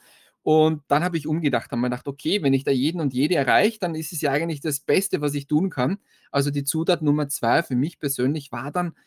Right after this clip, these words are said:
Vertrauen ins System. Und ich hab richtig gemerkt, in Verbindung mit den Vorbildern, was sich da tut.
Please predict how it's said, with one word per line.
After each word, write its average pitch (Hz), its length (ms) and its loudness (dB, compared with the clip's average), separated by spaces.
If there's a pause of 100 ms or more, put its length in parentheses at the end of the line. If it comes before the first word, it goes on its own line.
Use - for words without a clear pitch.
(200)
Vertrauen 139 500 0
ins 139 260 0
System. 113 600 -2
Und 110 160 -6
ich 123 120 -8
hab - 200 -8
richtig 190 340 -2
gemerkt, 123 500 2
in 165 100 -2
Verbindung 147 380 -2
mit 151 140 -2
den 135 100 -2
Vorbildern, 175 680 0 (460)
was 147 260 2
sich - 160 -6
da 170 120 2
tut. - 400 -4